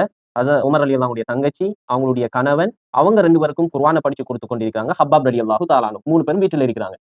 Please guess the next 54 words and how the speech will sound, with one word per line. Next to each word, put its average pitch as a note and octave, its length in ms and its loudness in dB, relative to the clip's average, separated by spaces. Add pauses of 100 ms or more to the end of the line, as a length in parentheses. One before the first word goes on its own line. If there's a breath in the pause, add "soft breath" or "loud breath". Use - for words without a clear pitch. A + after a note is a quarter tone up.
அப்ப D3+ 200 -2
உமர் G#3 160 4
ரலியல்லாஹு F3+ 280 2
அன்ஹு D#3+ 120 -2
அவர்கள் D#3 180 -4
வந்து D#3 180 -6
கதவை D#3 320 2
தட்டுறாங்க. A#2+ 280 -4 (280)
கதவை F3 340 4
தட்டுற D#3+ 180 2
நேரத்துல B2 420 -2
உமர் D#3+ 280 0
ரலியல்லாஹு D3+ 320 0
அவர்கள் C3+ 180 -4
வந்திருக்கிற C3+ 420 -4
விடயம் A#2+ 340 -4
ஹப்பாப் C#3 240 2
ரலியல்லாஹு A#2 280 0
அவர்களுக்கு G#2+ 360 -8
தெரிஞ்ச C3+ 180 -2
உடனே A2 360 -4 (180)
அவங்க C#3 260 0
வீட்டுக்கு C3+ 360 -2
பின்னால B2+ 180 0
போய் C#3 160 -4
ஒளிஞ்சு D3 280 0
கொள்றாங்க. G2+ 280 -6 (400)
அப்ப C3+ 140 -2
கதவை F#3 300 2
திறக்கிறாங்க. D3+ 420 0
உமர் E3 180 2
ரலியல்லாஹு C#3 300 -2
உள்ளுக்குள்ள C#3+ 260 -6
வந்து A#2+ 200 -4
கேக்குறாங்க, A#2 280 -6
"என்ன G3 240 -2
சத்தம், D3 360 -4
என்ன E3 200 0
பேசி D#3+ 220 -2
கொண்டிருந்தீங்க?" B2 460 -2 (140)
என்று A2+ 160 -6
சொல்லி A2 180 -6
கேட்கிற A#2+ 260 -4
நேரத்துல, G#2+ 400 -6 (380)
ஆ, D3 300 0
அவங்க D#3+ 200 2
சொன்னாங்க, D#3+ 220 -4
"இல்ல, F#3+ 160 2
நாங்க D#3+ 180 -2
சும்மா D#3+ 200 -4
பேசி E3+ 220 -2
கொண்டிருந்தோம்" C#3 480 0
என்று A#2+ 160 -8
சொல்லி C3 300 -4